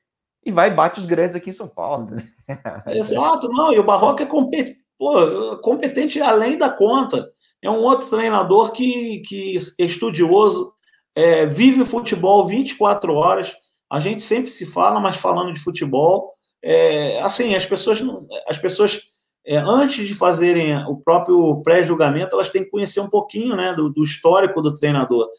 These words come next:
Speaker 2: E o Barroca tem um diferencial muito, Barroca e Lisca, os dois têm um diferencial muito grande. Sabe qual foi? Você ter começado na base,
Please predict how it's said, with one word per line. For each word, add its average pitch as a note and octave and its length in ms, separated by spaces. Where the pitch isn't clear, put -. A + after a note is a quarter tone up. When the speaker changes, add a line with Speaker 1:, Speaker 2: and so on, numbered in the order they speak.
Speaker 2:
E D#3 40
o E3+ 60
Barroca F#3+ 420
tem G#3+ 140
um G#3+ 80
diferencial G3+ 500
muito, G3+ 160
Barroca F#3 420
e F3 40
Lisca, G3 460
os D3 140
dois G3 220
têm G3+ 100
um G3 60
diferencial F3+ 560
muito F#3+ 260
grande. D#3 480
Sabe - 300
qual D3+ 160
foi? F3 480
Você - 180
ter F#3 80
começado F3 540
na E3+ 120
base, D3 480